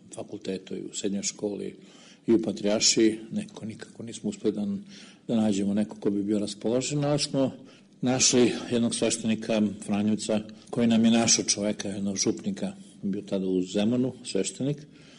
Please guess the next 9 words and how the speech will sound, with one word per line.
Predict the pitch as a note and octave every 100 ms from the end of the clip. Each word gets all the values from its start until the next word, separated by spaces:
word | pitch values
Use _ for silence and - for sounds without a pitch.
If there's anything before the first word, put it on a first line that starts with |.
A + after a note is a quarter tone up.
| - -
koji | C#3 E3+
je | E3
pristao | C3 C3+ - C#3
da |
nam | G#2+
piše | - B2 - A#2+ A#2+ A2 G#2+
jednu | A2 A2+
poprilično | A2+ G2+ - A2 - G#2+
otvorenu, | G2+ - A2 E2